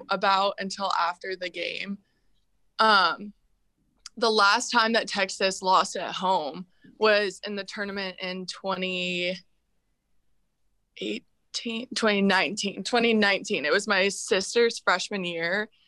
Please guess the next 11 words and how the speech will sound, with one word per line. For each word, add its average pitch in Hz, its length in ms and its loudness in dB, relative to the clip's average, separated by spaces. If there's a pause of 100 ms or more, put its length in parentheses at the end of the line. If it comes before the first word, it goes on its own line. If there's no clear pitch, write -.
(200)
and 196 120 -2
she 208 160 -2
was 202 140 -2
at 185 200 2
Louisville, 180 680 0
and 196 120 -2
Louisville 226 760 4
beat 214 320 -2
them 156 440 -4 (880)
at 240 280 6
home 202 640 -4